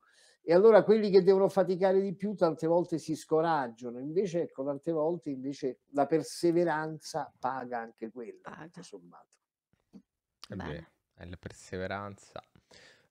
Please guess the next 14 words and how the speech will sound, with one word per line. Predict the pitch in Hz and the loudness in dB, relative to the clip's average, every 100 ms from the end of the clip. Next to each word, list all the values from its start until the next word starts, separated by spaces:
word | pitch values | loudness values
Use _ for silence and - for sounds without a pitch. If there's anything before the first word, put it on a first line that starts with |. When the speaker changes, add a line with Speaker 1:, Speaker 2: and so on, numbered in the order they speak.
| _ | _
Speaker 3:
Uhm, | 143 139 131 117 104 104 104 | -4 -2 0 0 -2 -4 -2
a | - - | -4 -2
quale | 247 | -4
attore | 277 269 220 202 | -4 -4 -4 -4
personaggio | - 147 - 170 165 | -6 -8 -4 -6 -6
sei | 123 120 | -8 -6
più | 117 | -4
legato? | 110 98 87 69 - - - _ _ _ _ _ _ _ _ _ _ _ _ _ _ _ _ _ _ _ _ _ _ _ _ - - _ | -4 -2 -2 -4 -6 -16 -18 _ _ _ _ _ _ _ _ _ _ _ _ _ _ _ _ _ _ _ _ _ _ _ _ -20 -20 _
Speaker 1:
Personaggi | - 156 - 185 233 277 175 220 | -2 0 6 6 8 6 6 10
o | 202 | 10
attori | 202 190 233 233 214 | 10 8 12 12 12
che | |
ho | 208 | 8
doppiato? | 185 202 208 233 226 311 - 143 160 | 8 6 10 10 10 10 8 6 4